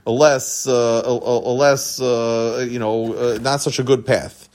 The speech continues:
Um, Krevel Zeh or Choikel Zeh. V'lei Malahu sh-, sh-, Shkulu di-, Didchu V'havuli Didi. So the Gemara now asks another question. Okay, granted that the, the switch doesn't work, but let him at least take back the original path that he had.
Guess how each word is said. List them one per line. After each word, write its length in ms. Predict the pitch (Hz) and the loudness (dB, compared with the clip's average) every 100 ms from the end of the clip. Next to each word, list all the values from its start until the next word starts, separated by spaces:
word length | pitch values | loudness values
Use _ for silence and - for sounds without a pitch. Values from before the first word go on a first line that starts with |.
| - - - _ | -20 -20 -20 _
Um, 420 | 113 117 117 110 | 4 4 4 -2
Krevel 360 | 110 165 160 151 | 4 4 6 4
Zeh 100 | 143 | 6
or 120 | 135 | 4
Choikel 340 | 135 120 120 107 | 4 2 2 2
Zeh. 200 | 101 82 | 2 0
V'lei 280 | 127 160 | 4 4
Malahu 420 | 175 151 139 160 127 | 6 6 6 6 4
sh-, 340 | - 135 123 | 2 2 0
sh-, 360 | - - - - | -2 -8 -10 -4
Shkulu 320 | 185 165 131 | 0 2 2
di-, 100 | 123 | -2
Didchu 540 | 117 127 120 - 160 | 0 0 2 2 4
V'havuli 360 | 123 147 139 123 | 6 4 2 -2
Didi. 380 | 107 90 69 - - - - - - 113 | -2 -4 -10 -14 -20 -18 -18 -14 -8 -6
So 140 | - | -2
the 40 | 135 | 2
Gemara 220 | 156 151 | 4 4
now 180 | 147 143 | 2 2
asks 180 | 139 | 0
another 240 | 147 190 165 | 4 4 4
question. 320 | 127 90 107 | 2 0 2
Okay, 340 | 165 170 120 | 0 4 2
granted 500 | 101 160 190 160 135 | 4 2 2 2 4
that 300 | 123 117 113 - - _ - | 4 4 2 -14 -20 _ 0
the, 200 | 120 113 | 4 4
the 140 | 117 | 2
switch 340 | 117 185 208 - | 2 6 6 6
doesn't 300 | 139 117 110 | 4 4 2
work, 240 | 101 101 | 2 4
but 60 | 120 | 4
let 180 | 143 | 4
him 120 | 160 143 | 4 2
at 100 | 135 | 0
least 240 | 147 - | -2 0
take 200 | 156 139 | -2 2
back 280 | 147 143 - | 4 4 4
the 80 | 127 | 4
original 360 | 190 202 175 | 4 4 2
path 260 | 131 127 113 | 4 2 2
that 100 | 104 | -2
he 80 | 98 | 0
had. 240 | 92 - | -2 -4